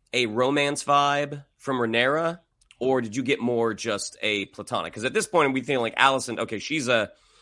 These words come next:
she's a player within the system. She's gonna do what she has to do, more, mainly at the command of her father. But I definitely got,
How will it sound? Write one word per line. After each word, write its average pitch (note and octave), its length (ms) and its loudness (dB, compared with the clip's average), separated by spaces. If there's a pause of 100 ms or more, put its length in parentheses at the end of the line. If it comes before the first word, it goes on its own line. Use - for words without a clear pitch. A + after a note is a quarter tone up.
(240)
she's G3+ 240 -2
a D#3 60 2
player C3+ 340 2
within A2 260 -4
the F2+ 80 -6
system. - 380 -10 (100)
She's C#3 280 -4
gonna A#2+ 160 0
do G#2+ 100 -2
what G2 140 -6
she G#2 140 -6
has F#2+ 240 -4
to E2+ 80 -18
do, F2+ 220 -6
more, C#3 360 2 (160)
mainly F#3+ 340 6
at C#3 80 2
the C3+ 80 -12
command A2+ 320 -2
of F2 60 -8
her F2+ 80 -12
father. D#2+ 500 -2
But C#3 400 2 (720)
I F3+ 240 6
definitely D#3 460 -2
got, A#2 460 0